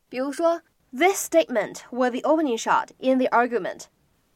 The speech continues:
在这场争论当中的这次发言算是怎么样的？第一招，对吧？我方率先出招，有这样的感觉。“This statement was the opening shot in the argument.” 那么再比如说看第二个例句，“The supermarket fired the first shot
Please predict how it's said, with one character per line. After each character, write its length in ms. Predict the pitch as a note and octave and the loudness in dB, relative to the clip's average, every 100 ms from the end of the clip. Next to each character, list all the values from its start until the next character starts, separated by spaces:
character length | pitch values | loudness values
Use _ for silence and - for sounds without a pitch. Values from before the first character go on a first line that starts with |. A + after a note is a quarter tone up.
| _ _ - | _ _ -6
在 140 | D#4+ | -2
这 160 | D#4+ G4 | 0 0
场 220 | - G#4 | 0 -2
争 180 | D#4 F4 | -2 0
论 120 | D#4 | 2
当 220 | C#4 D4 | 2 2
中 140 | D#4 D#4 | 0 -2
的 80 | |
这 240 | A#3 F#4+ D4 | -4 -4 -4
次 160 | - | -4
发 220 | F#3+ G3+ F#3+ | -4 -2 -2
言 140 | - | -4
算 300 | - B3 G#3+ | -6 -4 -4
是 160 | A3+ G#3 | -6 -8
怎 100 | F#3 | -6
么 60 | |
样 80 | F3+ | -8
的？ 100 | F3 - | -10 -8
第 160 | C#4+ C#4+ | -4 -4
一 60 | |
招， 380 | - F#3 E3+ A#3 | 0 2 2 -2
对 80 | - | -6
吧？ 100 | F#3+ | -6
我 220 | - G3+ | 0 0
方 240 | - D#4 F4 | 4 2 2
率 200 | G#4 A#3+ | 0 0
先 200 | A3+ G#3+ | -2 -6
出 180 | - A3 | -8 -2
招， 180 | G3+ - | -2 -2
有 120 | G3+ | -4
这 80 | G#3+ | -2
样 100 | F#3+ | 0
的 60 | |
感 220 | F#3 G#3+ G3+ | -2 -4 -6
觉。 280 | F#3+ F3+ _ _ _ _ | -8 -8 _ _ _ _
“This 360 | B3 E4 G4 - | -2 0 0 -2
statement 520 | E4 D#4+ B3 - - - | 0 0 0 -4 -6 -14
was 220 | A#3+ B3+ | -4 -2
the 100 | A#3+ - | -2 0
opening 300 | D#4 D#4+ A3+ | 0 0 -2
shot 280 | A#3 F3 - - | 0 0 0 -6
in 200 | A#3+ C4 | -2 0
the 100 | B3+ | 2
argument.” 560 | G#3+ A#3+ A#3 F3 A2 - _ _ _ _ _ _ _ _ _ - | 2 0 0 -6 -8 -14 _ _ _ _ _ _ _ _ _ -6
那 80 | D#4+ | -2
么 100 | D#4 | 2
再 160 | F4+ | 2
比 80 | C#4+ | 2
如 100 | B3 | 2
说 120 | C#4 | 0
看 220 | D4+ E4+ D4 | -2 -2 0
第 80 | |
二 160 | F4+ F#4+ | 4 4
个 100 | B3 | 2
例 160 | A3+ G3+ | -4 -10
句， 340 | G#3+ F#3 - _ _ _ _ _ _ | -8 -8 -8 _ _ _ _ _ _
“The 100 | - | -8
supermarket 680 | C4 F4 E4+ D4+ C4+ C4 B3+ | -2 0 2 4 4 2 -2
fired 460 | - - D4 D4+ G3+ | -6 4 6 6 4
the 60 | |
first 300 | - B3+ C4 | -2 -4 -4
shot 260 | - G3 - | 2 2 2